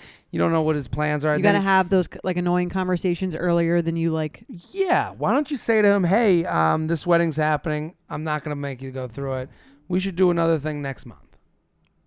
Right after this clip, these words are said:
Speaker 2: Yeah.
Speaker 1: Like, you know,
Speaker 2: I
Speaker 1: like,
Speaker 2: think you
Speaker 1: "Let's do
Speaker 2: can
Speaker 1: a
Speaker 2: plan
Speaker 1: weekend."
Speaker 2: something, right. You
Speaker 1: Yeah,
Speaker 2: should, you
Speaker 1: like
Speaker 2: can plan an actual trip.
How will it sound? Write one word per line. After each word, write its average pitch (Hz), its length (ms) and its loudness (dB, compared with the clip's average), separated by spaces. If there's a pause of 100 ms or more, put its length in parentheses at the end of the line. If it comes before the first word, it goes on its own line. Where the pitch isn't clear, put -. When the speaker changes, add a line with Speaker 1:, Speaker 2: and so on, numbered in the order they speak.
(180)
Speaker 2:
Yeah. 254 260 6
Speaker 1:
Like, 175 140 -4
you 180 120 -2
know, 180 80 4
Speaker 2:
I 185 60 8
Speaker 1:
like, 269 60 8
Speaker 2:
think 330 80 8
you 339 60 10
Speaker 1:
"Let's 262 100 6
do 277 100 8
Speaker 2:
can 190 80 8
Speaker 1:
a - 20 4
Speaker 2:
plan 226 320 6
Speaker 1:
weekend." 165 120 2
Speaker 2:
something, 202 400 -2
right. 185 320 0
You 190 100 2
Speaker 1:
Yeah, 180 100 6
Speaker 2:
should, 254 80 4
you 233 80 6
Speaker 1:
like - 80 4
Speaker 2:
can 240 120 6
plan 240 260 0
an 202 100 -2
actual 214 420 0
trip. - 300 -8